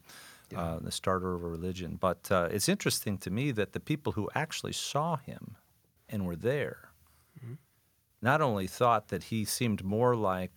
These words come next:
Speaker 2: one of the prophets who did miracles, but they thought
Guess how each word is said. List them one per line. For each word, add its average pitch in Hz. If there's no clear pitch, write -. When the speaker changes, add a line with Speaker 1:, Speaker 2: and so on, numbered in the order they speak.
Speaker 2:
one 104
of 92
the 95
prophets -
who 98
did 107
miracles, 110
but 104
they 110
thought 107